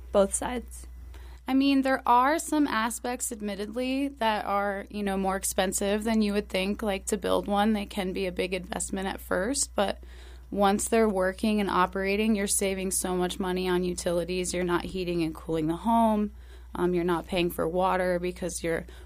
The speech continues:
Speaker 2: hopefully, you know, harvesting enough in your cisterns that your whole system can operate and recycle its water. So, yeah.
Speaker 1: It's so interesting.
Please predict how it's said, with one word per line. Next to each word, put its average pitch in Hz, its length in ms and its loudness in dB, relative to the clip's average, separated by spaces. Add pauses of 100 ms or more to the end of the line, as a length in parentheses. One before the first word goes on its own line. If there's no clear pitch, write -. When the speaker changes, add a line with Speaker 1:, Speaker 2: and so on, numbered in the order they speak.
Speaker 2:
hopefully, 185 760 2
you 170 80 0
know, 165 320 0 (200)
harvesting 175 540 0
enough 170 340 0
in 175 140 -2
your 175 100 -4
cisterns 170 720 -2
that - 160 -8
your 165 380 -4
whole 175 220 -6
system 175 460 -4
can - 200 -4
operate 170 580 0
and 165 100 -6
recycle 160 500 -4
its - 200 -8
water. 180 420 -2 (800)
So, - 380 -6 (540)
yeah. 214 180 -6 (420)
Speaker 1:
It's - 200 -4
so 220 200 4
interesting. 196 560 -4